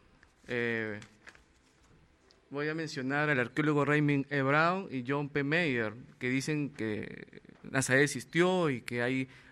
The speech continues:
los restos de un, una aldea pequeña con, este,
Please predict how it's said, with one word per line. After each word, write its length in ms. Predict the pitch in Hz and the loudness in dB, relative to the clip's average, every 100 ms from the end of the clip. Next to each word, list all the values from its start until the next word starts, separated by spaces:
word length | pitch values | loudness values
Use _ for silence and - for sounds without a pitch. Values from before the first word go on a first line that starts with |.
| - | -6
los 200 | 123 120 | -4 0
restos 340 | 143 - 151 | 0 0 -6
de 80 | 135 | -2
un, 400 | 147 143 131 120 | -2 -2 -2 -4
una 120 | 135 127 | -2 -2
aldea 320 | 120 139 131 | 0 0 0
pequeña 800 | 123 151 170 190 147 135 147 151 | 0 4 4 6 4 2 0 -4
con, 340 | 156 113 110 107 | -6 -6 -6 -8
este, 500 | 101 - - - | -10 -12 -10 -8